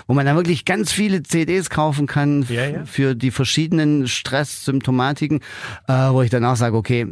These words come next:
Speaker 1: es ist halt auch mit immer ein Stück weit ein Markt, aber es funktioniert, ganz klar. Musik beruhigt uns, Musik kann aber auch pushend wirken. Also die, die Uni hat wohl auch festgestellt, dass bei Metal
Speaker 2: Fur Dogs Ear, ich hab's hier.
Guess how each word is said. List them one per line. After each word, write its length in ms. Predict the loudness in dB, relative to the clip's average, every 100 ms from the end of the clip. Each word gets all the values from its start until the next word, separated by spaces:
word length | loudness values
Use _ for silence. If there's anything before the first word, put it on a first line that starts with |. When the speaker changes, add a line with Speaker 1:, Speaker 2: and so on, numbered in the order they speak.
| -10 _ -18 -18 -8 -2
Speaker 1:
es 140 | 0
ist 120 | 2
halt 200 | 2 2
auch 240 | 2 0 0
mit 320 | 0 0 0
immer 200 | 0 2
ein 140 | 2
Stück 280 | 0 -2 0
weit 160 | 0 0
ein 120 | 2
Markt, 340 | 2 0 -2 -2
aber 240 | 0 0 -4 -4
es 160 | -4 0
funktioniert, 680 | 0 0 2 2 2 0 -2
ganz 320 | -2 -2 -2
klar. 300 | 0 0 -2 -6 -20 -20 -4
Musik 480 | 0 2 0 -2 -8 -20 -6
beruhigt 480 | 0 2 2 0 0
uns, 400 | 0 0 -2 -8 -14 _ _ -8
Musik 360 | 0 0 0 -2
kann 220 | 0 2
aber 180 | 2 2
auch 160 | 0 -2
pushend 400 | -2 0 0 0
wirken. 220 | 0 0
Also 180 | 0 0
die, 200 | 0 -2
die 520 | -2 0 2 0 -2 -4
Uni 300 | 0 2 2
hat 200 | 2 0
wohl 140 | 0 0
auch 100 | -2
festgestellt, 680 | -2 -4 -6 -2 0 -2 -4 -14 -20 -20 _
dass 180 | -2 0
bei 200 | 0 2
Metal 300 | 2 2 2 2
Speaker 2:
Fur 40 |
Dogs 320 | 2 0 -2 -6
Ear, 200 | -4 -2
ich 140 | -2
hab's 240 | -4 -6
hier. 300 | -10 -6 -6